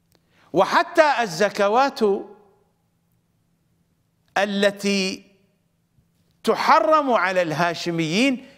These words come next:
إنها الزكوات الواجبة، الزكوات المندوبة لا تحرم على الهاشميين. وهناك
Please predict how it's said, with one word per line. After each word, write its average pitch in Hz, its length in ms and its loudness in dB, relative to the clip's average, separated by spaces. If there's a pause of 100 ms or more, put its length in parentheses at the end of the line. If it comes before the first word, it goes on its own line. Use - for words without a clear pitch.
(200)
إنها 196 760 -2 (420)
الزكوات 180 960 0 (400)
الواجبة، 160 880 -2 (920)
الزكوات 160 720 -2 (460)
المندوبة 165 1200 -2 (360)
لا 170 260 0
تحرم 196 640 -2
على 156 280 -2
الهاشميين. 117 840 -6 (2250)
وهناك 233 960 0